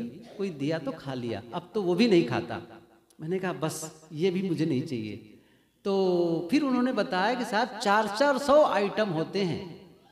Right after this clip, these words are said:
कितना कहा? एक एक चम्मच भी खाओगे तो भी नहीं खा पाएंगे। चुनाव करते हैं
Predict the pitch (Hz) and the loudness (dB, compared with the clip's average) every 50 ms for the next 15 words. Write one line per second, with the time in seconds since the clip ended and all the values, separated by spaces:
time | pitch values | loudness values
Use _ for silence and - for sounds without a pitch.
0 | - _ _ _ _ _ _ - 160 165 196 226 226 233 190 214 269 311 320 - | -20 _ _ _ _ _ _ -8 -4 -2 -2 0 0 0 2 2 2 2 0 -2
1 | 269 311 - 226 269 - - - - _ _ _ _ _ _ _ _ _ - - | -8 -10 -12 -16 -20 -20 -20 -20 -20 _ _ _ _ _ _ _ _ _ -6 -2
2 | 180 190 185 - 262 269 262 - 262 226 202 208 220 254 254 208 190 240 247 - | -2 -2 0 0 -2 -2 -2 -2 0 0 0 2 2 2 2 2 2 0 -2 0
3 | - 175 196 220 240 226 226 240 262 247 - - 277 330 311 339 - 170 190 170 | 2 2 4 4 4 4 4 2 2 4 4 4 6 6 6 6 6 4 4 2
4 | 147 131 120 104 104 110 101 95 - - - - - _ _ _ _ _ _ _ | 2 2 -2 -2 -4 -6 -8 -10 -10 -16 -20 -20 -20 _ _ _ _ _ _ _
5 | _ _ _ _ _ _ _ _ _ _ _ _ _ _ _ - - 156 139 143 | _ _ _ _ _ _ _ _ _ _ _ _ _ _ _ -14 -10 -6 -4 -2
6 | 139 147 160 180 185 170 - - 143 117 113 - 143 131 110 110 113 113 107 98 | -2 0 2 2 2 2 2 0 -4 -4 -4 -6 -8 -8 -8 -6 -6 -6 -8 -8
7 | 92 110 107 98 _ | -10 -14 -20 -20 _